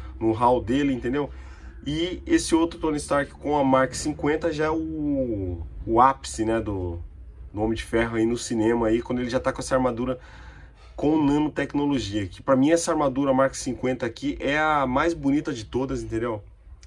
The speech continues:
É a que eu tenho mais apreço, essa daqui. É muito linda ela, então a ano-, a anatomia dela é muito bonita, né? E esse o Tony Stark aqui ficou show de bola,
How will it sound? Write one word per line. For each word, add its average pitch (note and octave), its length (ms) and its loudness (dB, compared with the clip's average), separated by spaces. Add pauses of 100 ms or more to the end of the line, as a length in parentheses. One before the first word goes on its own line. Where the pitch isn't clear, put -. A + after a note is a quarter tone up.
(460)
É A#2 140 -2
a - 80 -2
que - 80 -6
eu C3 80 -2
tenho B2+ 120 -4
mais C3 160 4
apreço, C3 380 -4
essa C3+ 160 -2
daqui. C3+ 300 -6
É F2 40 -4
muito B2+ 440 -2
linda B2 300 2
ela, A2 220 4
então A2+ 160 -2
a A2 120 2
ano-, B2 260 -2
a C3 80 4
anatomia C#3 460 2
dela B2 180 0
é - 20 0
muito G2+ 200 -6
bonita, F2+ 300 -4
né? G2 180 -6 (920)
E F#3+ 340 -6
esse F#3+ 400 0
o E3+ 240 6 (220)
Tony D#3+ 160 4
Stark D3+ 380 0
aqui D3+ 120 -8
ficou F#3+ 220 -10
show D#3+ 220 0
de F3 80 -2
bola, A2 360 2